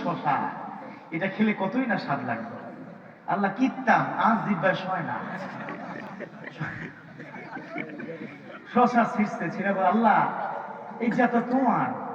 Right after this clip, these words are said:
আইও তোমার, মুখখানও তোমার, আল্লাহ বিসমিল্লাহ করে খাই ফেলাই।"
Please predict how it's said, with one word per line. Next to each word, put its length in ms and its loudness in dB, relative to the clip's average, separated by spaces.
আইও 340 6
তোমার, 360 2
মুখখানও 480 6
তোমার, 680 2
আল্লাহ 220 6
বিসমিল্লাহ 440 6
করে 200 4
খাই 240 4
ফেলাই।" 300 2